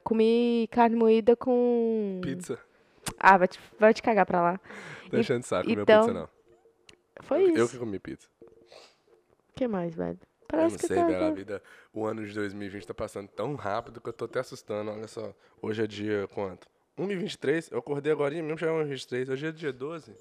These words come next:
Speaker 2: Velho, e o se-, o
Speaker 1: Doze.
Speaker 2: negócio, o ruim é o seguinte, esse ano eu vou fazer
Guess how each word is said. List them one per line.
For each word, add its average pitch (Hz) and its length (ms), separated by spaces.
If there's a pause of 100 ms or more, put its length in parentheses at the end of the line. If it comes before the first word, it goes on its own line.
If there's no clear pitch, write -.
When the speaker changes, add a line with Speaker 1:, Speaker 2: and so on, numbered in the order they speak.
(920)
Speaker 2:
Velho, 123 400
e 123 100
o 147 60
se-, 185 160
o - 20
Speaker 1:
Doze. - 140
Speaker 2:
negócio, 131 300
o 113 40
ruim 117 260
é 131 40
o 127 60
seguinte, 110 600
esse 110 300
ano 107 360 (600)
eu 101 80
vou 101 80
fazer 104 600